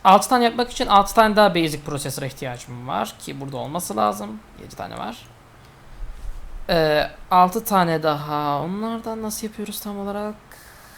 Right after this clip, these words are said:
Ee, yine redstone bolca. Bütün redstone'umuzu bitirelim. Yapacak bir şey yok. Em, ha, bunlardan altı tane, aynen.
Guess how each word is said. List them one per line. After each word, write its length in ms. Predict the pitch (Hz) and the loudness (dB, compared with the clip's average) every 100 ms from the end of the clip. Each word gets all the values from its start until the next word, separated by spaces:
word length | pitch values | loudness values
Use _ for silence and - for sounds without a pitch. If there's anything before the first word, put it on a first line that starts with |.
| - - - - - - - - | -20 -20 -20 -20 -20 -20 -20 -14
Ee, 520 | 170 165 165 165 165 151 - - - - | -8 -4 -2 0 -2 -4 -10 -18 -20 -16
yine 200 | - - | -14 -12
redstone 480 | - 151 - - - - - | -10 -10 -10 -10 -10 -12 -10
bolca. 440 | 80 92 - 107 - - - - - - - - - - - - - - - - - | -12 -12 -10 -12 -12 -20 -20 -20 -20 -20 -20 -20 -20 -20 -20 -20 -20 -20 -20 -20 -14
Bütün 200 | - 180 | -6 -2
redstone'umuzu 500 | 160 - 156 156 160 | -2 -2 -4 -4 -6
bitirelim. 380 | 165 175 170 180 - - - - - - | -6 -6 -6 -8 -14 -20 -20 -20 -20 -10
Yapacak 340 | 180 165 160 156 | -6 -4 -6 -6
bir 40 | |
şey 160 | - 175 | -6 -6
yok. 140 | 202 - - - - - - - - - - - - - - - - - - | -6 -4 -2 -2 -2 2 2 0 -6 -12 -12 -10 -12 -14 -16 -20 -20 -20 -4
Em, 920 | 190 175 170 160 160 156 156 156 156 143 - - - - - - - - - - - - | 0 2 2 -2 -4 -4 -6 -6 -8 -10 -16 -20 -20 -20 -20 -20 -20 -20 -20 -20 -20 -10
ha, 120 | 170 156 - | -8 -8 -8
bunlardan 580 | 180 170 160 151 185 247 - - - - - - - - - - - - - - - - - - | -4 0 0 2 0 -2 -8 -20 -20 -20 -20 -20 -20 -20 -20 -20 -20 -20 -20 -20 -20 -20 -10 6
altı 240 | 196 190 | 8 8
tane, 200 | 165 143 | 2 2
aynen. 240 | 147 143 | 0 -4